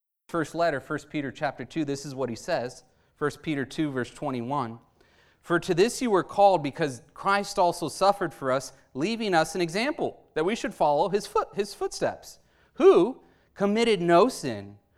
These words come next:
nor was deceit found in him, who when he was reviled, did not revile in return. When he suffered, he did not threaten, but committed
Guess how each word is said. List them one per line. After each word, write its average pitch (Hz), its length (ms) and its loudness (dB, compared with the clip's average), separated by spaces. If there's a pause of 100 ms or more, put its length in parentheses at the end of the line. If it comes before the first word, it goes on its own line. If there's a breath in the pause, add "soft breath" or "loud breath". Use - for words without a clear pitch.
(240 soft breath)
nor 226 260 6
was 269 180 2
deceit 226 400 -4
found 208 360 0
in 147 100 -2
him, 113 320 -8 (380 soft breath)
who 202 120 0
when 220 240 2
he 285 80 2
was 277 240 6
reviled, 156 540 2
did 143 140 -6
not 151 200 0
revile 143 460 0
in 160 80 -4
return. 101 500 -8 (360 soft breath)
When 165 180 2
he 247 100 2
suffered, 202 520 2
he 180 100 -4
did 151 180 -4
not 170 240 0
threaten, 101 440 -10 (280 soft breath)
but 123 160 -6
committed 160 600 0